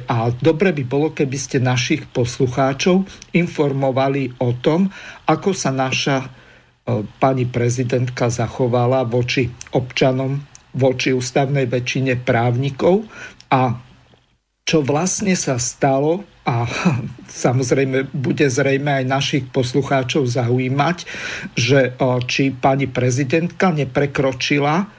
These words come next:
alebo neporušila svoje povinnosti prezidentky republiky. Takže nech sa páči.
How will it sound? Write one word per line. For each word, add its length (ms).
alebo 380
neporušila 1040
svoje 560
povinnosti 720
prezidentky 720
republiky. 640
Takže 300
nech 160
sa 160
páči. 400